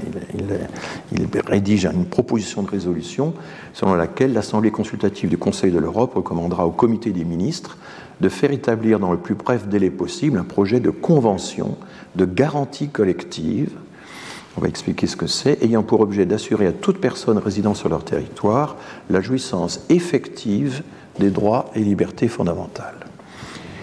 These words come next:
Et l'idée centrale qui est, qui est poussée par Tetjen, et, et il va réussir à convaincre les membres du comité, euh, c'est qu'il faut absolument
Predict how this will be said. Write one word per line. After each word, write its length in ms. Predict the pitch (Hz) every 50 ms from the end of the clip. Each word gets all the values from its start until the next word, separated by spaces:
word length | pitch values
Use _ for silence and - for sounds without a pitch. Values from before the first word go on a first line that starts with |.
| - - - -
Et 400 | - 120 127 117 107 - - - -
l'idée 480 | 98 101 113 131 131 127 143 139 123
centrale 920 | 110 - - - 117 110 110 - - - - 160 208 226 220 160 107 92 90 -
qui 180 | - - -
est, 60 | -
qui 180 | - - - 95
est 40 | -
poussée 520 | - - - 143 - - - - 202 190
par 380 | - - - 95 90 87 85 82
Tetjen, 640 | - - 95 90 82 98 110 139 175 208 220 160 101
et, 320 | 87 85 98 95 - -
et 40 | 92
il 120 | 90 82
va 80 | 90 87
réussir 440 | 87 110 110 104 - - 120 - -
à 40 |
convaincre 640 | - - - - 127 120 135 139 135 110 - - - - - - - - - - - -
les 120 | 98 95
membres 320 | 98 110 113 107 98 95
du 100 | 92 87
comité, 680 | 87 - 95 90 87 87 90 - - 190 214 214 214 214 - - - - - - - - - -
euh, 140 | 104 92 92 92 -
c'est 460 | - - - 123 120 104 92 - - - -
qu'il 120 | - -
faut 140 | - - -
absolument 680 | 104 92 - - - 123 117 117 120 117 110 101 90